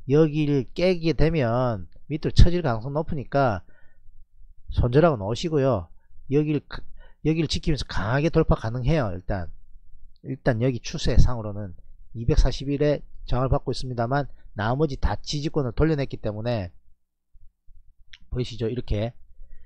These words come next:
이런 트렌드로 갈 겁니다. 하, 시간은 좀 걸려요.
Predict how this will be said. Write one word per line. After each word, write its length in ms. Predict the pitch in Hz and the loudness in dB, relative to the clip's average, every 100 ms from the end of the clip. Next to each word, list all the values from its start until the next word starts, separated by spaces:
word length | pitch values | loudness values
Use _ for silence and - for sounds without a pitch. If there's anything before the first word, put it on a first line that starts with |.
| - | -14
이런 280 | - 156 170 | -4 -2 2
트렌드로 340 | - 147 143 120 | 2 2 2 -2
갈 100 | 104 | -2
겁니다. 520 | 113 110 117 101 90 - - - - _ - - - - - - | -6 -4 -4 -4 -8 -14 -18 -20 -20 _ -18 -16 -14 -18 -16 -4
하, 220 | - - | 2 6
시간은 320 | - 180 160 | 6 4 -4
좀 100 | 110 | -6
걸려요. 720 | - 110 156 185 110 104 127 | -4 2 4 4 4 0 -2